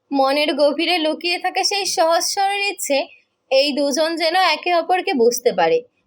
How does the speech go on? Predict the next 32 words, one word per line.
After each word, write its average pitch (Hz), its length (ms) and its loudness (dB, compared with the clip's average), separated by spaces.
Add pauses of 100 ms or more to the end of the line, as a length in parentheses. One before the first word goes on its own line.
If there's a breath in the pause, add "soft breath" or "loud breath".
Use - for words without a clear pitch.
(140)
কাছে 285 340 2
আসে, 302 360 0
সুখী 294 400 -2
হয়। 165 220 -2 (760)
অরুণা 339 420 4
কিন্তু 392 300 0
কিছু 403 260 -2
বলেনি। 175 500 4 (180)
তার 254 260 4
ঠোঁটের 311 380 2
কোণে 330 240 2
এক 381 200 0
অচেনা 370 520 2
প্রশান্তির 370 680 -2
রেখা 392 240 -2
খেলা 233 320 0
করছে। 180 480 -4 (520 soft breath)
ভেতরে 277 400 2
ভেতরে 381 360 0
সে 285 180 -2
খুশি, 180 480 -4 (400)
নীরব 277 400 2
প্রার্থনায় 339 640 0
ডুবে 240 300 2
আছে। 180 380 -2 (400)
সাইফের 320 560 0
কাছাকাছি 370 560 0
থাকলেই 349 540 0
হয়তো 403 300 2
সময়ের 302 480 2
সেতু 370 300 -2
পেরিয়ে 349 460 2